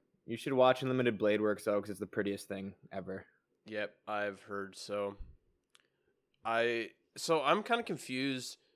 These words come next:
Speaker 2: So is Stay Night and Unlimited Blade Works the same content, or is
Speaker 1: Yes,
Speaker 2: it different?
Speaker 1: it's the, it's the same. It's just, like, a different season.
Speaker 2: Oh.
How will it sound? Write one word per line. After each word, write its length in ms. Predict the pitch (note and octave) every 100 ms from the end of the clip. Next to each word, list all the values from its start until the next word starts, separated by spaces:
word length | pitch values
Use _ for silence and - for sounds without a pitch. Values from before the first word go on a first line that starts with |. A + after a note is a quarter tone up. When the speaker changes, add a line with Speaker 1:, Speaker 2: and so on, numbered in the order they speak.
| _
Speaker 2:
So 340 | - - C3 A2
is 240 | B2+ A#2
Stay 420 | - - C3 F#3
Night 340 | D3+ B2 C#3 -
and 180 | A#2 A#2
Unlimited 480 | A2+ A2+ B2 A#2 G2+
Blade 300 | G#2 G#2+ A2
Works 320 | A2+ A#2 -
the 180 | F2 F#2+
same 680 | - A2+ G#2+ G#2+ G#2 G2+ - _ _
content, 720 | - G2 A#2+ C3+ F#3+ G3 G3 _ _ _ _
or 160 | - G2+
is 60 | A2+
Speaker 1:
Yes, 240 | G2 -
Speaker 2:
it 80 | A2
different? 280 | G#2 G2+ G2+
Speaker 1:
it's 180 | -
the, 240 | - A2 - _ _
it's 220 | A#2+ -
the 120 | -
same. 360 | G#2+ - C2+ A1 - -
It's 200 | A2+ -
just, 260 | A2+ -
like, 140 | G2+ G2
a 80 |
different 340 | F#2+ G2 E2+ C#2+
season. 360 | - G#1+ G1+ - _ _ _ _ _ _ _ _ _ _ _ _ _ _ _
Speaker 2:
Oh. 400 | G#2 G#2 F#2 -